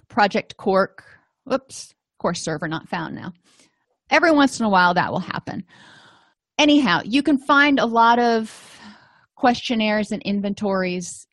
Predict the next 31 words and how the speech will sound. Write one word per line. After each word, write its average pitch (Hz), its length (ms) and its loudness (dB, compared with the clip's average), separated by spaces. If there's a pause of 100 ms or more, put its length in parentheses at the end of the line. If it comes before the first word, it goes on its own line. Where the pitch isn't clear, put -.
(260)
in 208 120 0
the 190 60 0
back 180 320 0
of 165 120 -8
these 175 260 -6
books - 340 -6
as 165 160 -10
well. 170 380 0 (720)
And 240 100 -2
sometimes 320 480 0
if 208 120 -4
you 190 100 -2
really 254 320 0
want 240 360 -2
to, 196 240 0 (540)
you 175 160 -8
know, 110 160 -10 (320)
kind - 220 -8
of - 60 -10
cut - 240 -4
corners, 233 500 0 (560)
you 233 160 -2
can 240 160 -2
go 240 240 4
and 220 160 -4
find 220 260 2
the 208 100 0
original 220 360 0
publication 208 840 -4
of 175 280 -4
the 185 480 -8